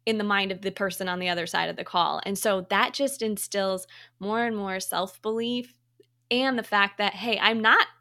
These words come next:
alone. I'm not on this journey alone." And I, I, I will have some days wh-, where I'll cry, and, and I, I have shoulders to lean on for that. So I agree wholeheartedly, and we are the sum of the people that we surround ourselves with. So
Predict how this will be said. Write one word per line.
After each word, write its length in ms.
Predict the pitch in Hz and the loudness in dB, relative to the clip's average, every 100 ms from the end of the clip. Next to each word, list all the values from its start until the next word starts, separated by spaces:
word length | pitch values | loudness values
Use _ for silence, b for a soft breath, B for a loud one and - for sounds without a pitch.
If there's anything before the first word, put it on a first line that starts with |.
| _ | _
alone. 560 | - 196 180 165 151 - | -2 0 0 -2 -4 -2
I'm 140 | 226 | 0
not 180 | 233 254 | 2 4
on 160 | 302 247 | 2 0
this 180 | 196 - | -2 -4
journey 380 | 185 175 175 | -4 -2 -4
alone." 440 | 175 175 175 165 156 | -4 -4 -4 -6 -6
And 140 | 190 | -2
I, 220 | 196 190 _ B B B B _ - | -2 -4 _ B B B B _ 6
I, 160 | 220 - | 6 6
I 100 | 196 | 2
will 220 | 208 233 | 2 2
have 220 | 285 233 208 - | 6 4 2 -10
some 240 | - 214 | -4 -2
days 280 | 202 185 190 | 0 0 -2
wh-, 260 | 190 185 190 | -4 -6 -2
where 240 | 208 190 | 0 2
I'll 180 | 185 196 | 2 0
cry, 520 | - 220 208 180 170 | 0 4 6 6 6
and, 240 | 180 190 - _ - | 2 0 -6 _ 2
and 160 | 240 254 | 4 6
I, 220 | 247 233 | 4 4
I 120 | - 226 | 2 2
have 200 | 240 233 | 0 0
shoulders 440 | 226 220 220 208 | -4 -4 -4 -6
to 100 | 196 | -8
lean 220 | 185 202 | -6 -4
on 200 | 190 185 | -6 -8
for 160 | - 180 | -8 -6
that. 320 | 175 90 - _ _ _ | -4 -4 -6 _ _ _
So 400 | - 190 180 - _ _ _ _ _ - | -12 -10 -8 -12 _ _ _ _ _ -6
I 140 | 202 | -2
agree 340 | 190 180 202 202 | -2 -2 -6 -6
wholeheartedly, 880 | 196 185 170 170 185 202 214 220 - | -6 -6 -4 -4 -6 -6 -4 -4 -6
and 240 | 175 - - | -14 -16 -16
we 200 | 180 180 - | -14 -12 -8
are 200 | 180 196 | -4 -4
the 100 | 185 | -4
sum 260 | - 156 | -8 -10
of 120 | 170 - | -10 -14
the 80 | |
people 300 | 170 - - | -16 -12 -10
that 120 | 180 - | -10 -10
we 100 | 190 | -10
surround 440 | - 175 175 185 | -10 -8 -6 -6
ourselves 440 | 170 170 - - | -8 -10 -12 -12
with. 220 | - - - | -14 -14 -14
So 300 | - - | -18 -18